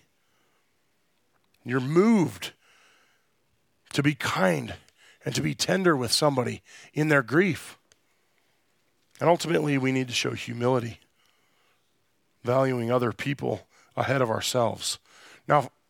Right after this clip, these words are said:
<clears throat> finally, as we close here, I want to share the, this passage here in verses seventeen and eighteen.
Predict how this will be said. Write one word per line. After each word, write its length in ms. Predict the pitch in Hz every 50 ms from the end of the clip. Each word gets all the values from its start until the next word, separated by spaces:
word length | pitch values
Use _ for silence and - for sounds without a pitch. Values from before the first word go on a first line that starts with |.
| _ _ -
<clears throat> 0 | - - 156 139 113
finally, 420 | - - 165 180 185 185 175 165
as 140 | 160 135 117
we 80 | 135 127
close 440 | - - 175 185 190 190 180 -
here, 300 | - 151 135 127 127 - _ _ _ _ _ _ _ _ _ _ _ _ _ _ _ _ _ _ _ _
I 60 | - 147
want 200 | 170 165 160 147
to 60 | -
share 220 | - 180 180 160
the, 120 | 147 147 139
this 180 | - 143 139 -
passage 420 | - 160 147 131 117 - 139 -
here 300 | - 143 156 131 127 120
in 160 | 120 120 113
verses 260 | 117 147 - - 120
seventeen 400 | - - 151 143 127 104 127 151
and 160 | 143 135 127 131
eighteen. 380 | 123 113 - - 120 123 117